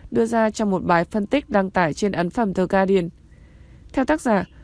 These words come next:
Washington đã không rút ra được bài học lớn từ những cuộc chiến của họ ở Iraq và Afghanistan. Đó là sự cần thiết của việc phải đặt ra mục tiêu quân sự rõ ràng.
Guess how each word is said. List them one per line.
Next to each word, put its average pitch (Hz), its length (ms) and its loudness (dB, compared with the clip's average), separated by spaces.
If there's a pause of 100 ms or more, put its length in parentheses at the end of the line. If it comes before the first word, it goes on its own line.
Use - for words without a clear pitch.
Washington 185 540 0
đã 185 160 4
không 226 240 -2
rút 302 140 -4
ra 254 100 -2
được 202 220 -2
bài 180 180 2
học 175 200 -6
lớn 175 300 0
từ 233 180 2
những 185 200 -2
cuộc 226 180 0
chiến 185 260 -2
của 226 120 -2
họ 202 120 2
ở 143 100 -6
Iraq 196 360 2
và 185 140 2
Afghanistan. 196 640 0 (480)
Đó 208 120 2
là 247 140 0
sự 226 320 0
cần 180 180 2
thiết 180 240 -2
của 180 160 0
việc 170 200 0
phải 180 160 0
đặt 175 140 0
ra 196 160 -2
mục 190 200 -2
tiêu 190 140 2
quân 190 180 -2
sự - 180 -2
rõ 175 180 -2
ràng. 190 260 0